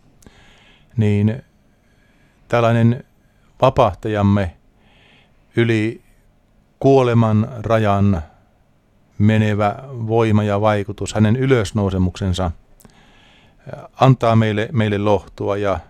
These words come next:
sen kantamana me jaksamme myös käydä surun ja kaipauksen hetket ja päivät läpi. Viime kädessä tuo kynttilä muistuttaa meitä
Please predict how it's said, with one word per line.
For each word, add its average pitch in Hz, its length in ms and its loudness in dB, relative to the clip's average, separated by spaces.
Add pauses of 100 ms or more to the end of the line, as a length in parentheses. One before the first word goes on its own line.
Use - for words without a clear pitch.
(580)
sen 120 500 0 (460)
kantamana 104 560 0
me 104 100 0
jaksamme 101 520 -2 (720)
myös 110 220 -2
käydä 104 340 0 (540)
surun 135 520 0
ja 123 200 0 (640)
kaipauksen 113 920 0 (1600)
hetket 113 380 -2
ja 107 100 -2
päivät 107 380 0
läpi. 98 380 -2 (1300)
Viime 117 220 4
kädessä 107 500 -4 (1000)
tuo 107 180 -2
kynttilä 104 640 0 (240)
muistuttaa 104 480 -2
meitä 101 340 -2